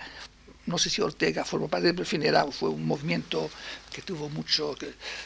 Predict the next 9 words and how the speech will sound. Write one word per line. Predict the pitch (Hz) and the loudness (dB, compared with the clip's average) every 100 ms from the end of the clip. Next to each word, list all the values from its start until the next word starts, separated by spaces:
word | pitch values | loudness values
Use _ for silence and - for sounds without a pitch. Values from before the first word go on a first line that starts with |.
| - - - - - - - | -14 -18 -12 -8 -6 -6 -8
mucha | - - - 165 156 | -6 2 4 4 -2
influencia, | - 160 180 202 208 | -4 2 6 6 6
especialmente | 185 254 240 247 202 220 208 | 6 8 8 8 6 6 6
en | 190 170 160 | 4 4 6
las, | 160 160 170 - - - 190 | 6 6 2 4 4 4 2
eh, | 160 | -4
digamos, | 151 190 160 170 | -6 -4 -2 -2
en | 160 | -2
los | 151 151 - | 2 4 4